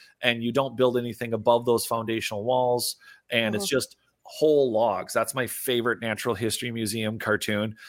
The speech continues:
Speaker 1: is they build these very complex buildings,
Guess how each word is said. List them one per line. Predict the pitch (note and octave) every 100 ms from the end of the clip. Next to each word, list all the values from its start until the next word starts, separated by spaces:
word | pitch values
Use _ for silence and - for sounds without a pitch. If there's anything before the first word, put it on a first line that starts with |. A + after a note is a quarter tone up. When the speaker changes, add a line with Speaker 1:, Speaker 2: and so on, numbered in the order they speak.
| - -
Speaker 1:
is | A#2+ A2+ G#2 - _ _
they | A#2 A#2
build | G#2+ C3 B2+
these | A2 G2
very | B2 B2+ C3+
complex | - B2+ A#2+ A#2+ -
buildings, | B2+ A#2+ A2 G2+ F#2+ -